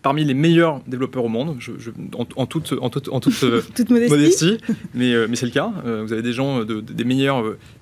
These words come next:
Speaker 1: euh, plateformes numériques qui travaillent, euh, sur, sur covidlist jour et nuit. Et donc, l'open source, ça vous permet de faire ça. Ça vous permet, en fait, très simplement de pouvoir accéder à, euh, un,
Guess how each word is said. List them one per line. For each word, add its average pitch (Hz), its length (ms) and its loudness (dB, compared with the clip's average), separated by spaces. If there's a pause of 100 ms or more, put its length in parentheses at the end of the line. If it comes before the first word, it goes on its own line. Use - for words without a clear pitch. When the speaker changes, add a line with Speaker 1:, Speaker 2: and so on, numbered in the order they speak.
Speaker 1:
euh, 123 80 -8
plateformes 123 420 0
numériques 120 320 -2
qui - 60 -16
travaillent, 120 280 -4
euh, 107 200 -4
sur, 110 320 -6
sur 120 120 -10
covidlist 117 400 -6
jour 120 160 -2
et 113 60 -2
nuit. 156 220 -4 (320)
Et 139 60 2
donc, 165 180 2
l'open 165 180 4
source, 220 220 -2
ça 165 60 -4
vous - 40 0
permet 143 120 -4
de - 40 -8
faire 143 100 -4
ça. 107 140 -4 (720)
Ça 143 80 -2
vous 139 60 0
permet, 160 160 2
en 175 40 0
fait, 175 120 0
très 196 160 0
simplement 165 480 0
de 151 80 -2
pouvoir 143 260 -2
accéder 165 480 -2 (400)
à, 156 300 2
euh, 117 220 -4 (280)
un, 117 420 -2